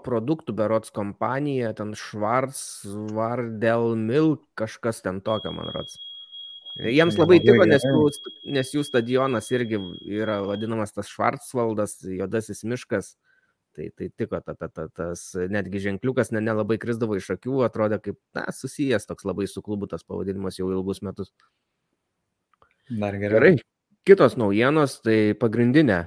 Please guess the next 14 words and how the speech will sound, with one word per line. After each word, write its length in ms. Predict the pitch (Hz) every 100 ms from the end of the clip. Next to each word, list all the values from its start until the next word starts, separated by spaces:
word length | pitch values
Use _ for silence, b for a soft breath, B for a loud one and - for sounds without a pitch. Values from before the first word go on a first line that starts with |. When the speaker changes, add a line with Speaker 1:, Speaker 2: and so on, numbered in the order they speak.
| -
Speaker 1:
ir 240 | 80 98 90
paskutinė 560 | 110 - 107 135 127 101
naujiena 520 | 95 90 107 127 120
yra 160 | 107 104
ta, 220 | - 95 101
kad 320 | 131 113 101 101 95
Stuttgartas 840 | 95 - 156 151 110 - 87 - -
nebelaukia 800 | 104 104 95 85 90 98 117 151
ir 140 | 113 98
atleido 420 | 101 101 104 92
savo 300 | - 95 92
trenerį 540 | - 101 113 104 92 -
Pellegrino 560 | 95 90 90 110 104
Materaso, 640 | 92 85 85 95 123 151